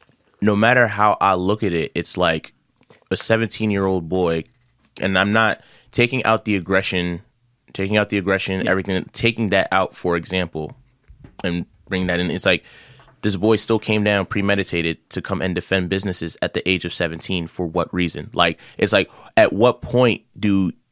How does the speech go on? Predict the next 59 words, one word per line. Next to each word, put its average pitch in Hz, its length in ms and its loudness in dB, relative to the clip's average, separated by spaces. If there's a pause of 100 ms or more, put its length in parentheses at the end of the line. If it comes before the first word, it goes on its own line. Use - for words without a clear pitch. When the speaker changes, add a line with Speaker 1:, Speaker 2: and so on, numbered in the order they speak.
Speaker 1:
n-, 101 200 0
and 101 140 0
I'm 110 80 4
not 117 160 4
saying 120 180 0
this 104 120 0
to 92 60 -8
be 90 120 0
rude, 98 340 2
but 87 100 0
it's - 80 -6
like, 95 120 0
at 95 80 0
what 117 160 2
point 120 240 0
do 101 80 0
your 98 120 2
parents 110 340 0
also 95 220 0
use 90 200 0
common 90 260 0
sense 85 320 -2
to 92 80 -2
now 90 180 2
be 85 120 -2
like, 85 180 0
Speaker 2:
Oh, 107 80 -6
Speaker 1:
"Oh," 92 120 2
Speaker 2:
yeah. 90 140 -6
Speaker 1:
it's 107 240 0
like, 101 220 2
"All 120 100 6
right, 110 260 2
cool. 113 440 0 (320)
Like, 101 260 2
I 117 80 6
don't 127 120 0
think 131 140 0
that's 127 140 0
a 113 40 0
good 110 220 2
idea 104 440 4
because 92 460 -2
I 101 80 4
wouldn't 113 220 2
want 117 140 0 (200)
you 120 80 4
Speaker 2:
Exactly. 107 120 2
Speaker 1:
to 92 40 -8
be 113 160 2
in 107 200 0
that 98 220 0
space - 500 0 (100)
Speaker 2:
Exactly. 110 360 2
Speaker 1:
regardless 135 460 6
of 107 80 -8
what 117 160 2
you 117 60 0
know." 107 240 2